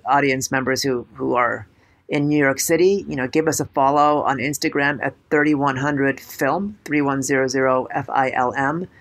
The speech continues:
We'll be announcing all the runners shortly, and, uh, you know, people should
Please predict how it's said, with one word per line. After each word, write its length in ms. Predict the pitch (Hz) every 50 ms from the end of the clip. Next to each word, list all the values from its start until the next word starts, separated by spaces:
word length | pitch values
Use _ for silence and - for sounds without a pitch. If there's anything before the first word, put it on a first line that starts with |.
| _ - - _ _ _ -
We'll 380 | 139 139 139 143 139 139 135
be 500 | 135 123 139 135 135 131 131 131 127 117 -
announcing 640 | 127 127 127 123 127 127 - - 131 131 131 131 -
all 200 | 127 135 135 131
the 100 | 131 131
runners 540 | 139 143 143 143 147 147 147 139 - - -
shortly, 640 | - - - 165 160 117 127 185 196 196 196 208
and, 500 | - 85 127 139 139 139 143 147 147 139
uh, 300 | 143 139 139 139 139 143 139 -
you 80 | 160
know, 240 | - 151 170 208 208
people 300 | - 170 165 - 165 160
should 260 | 151 - 156 151 -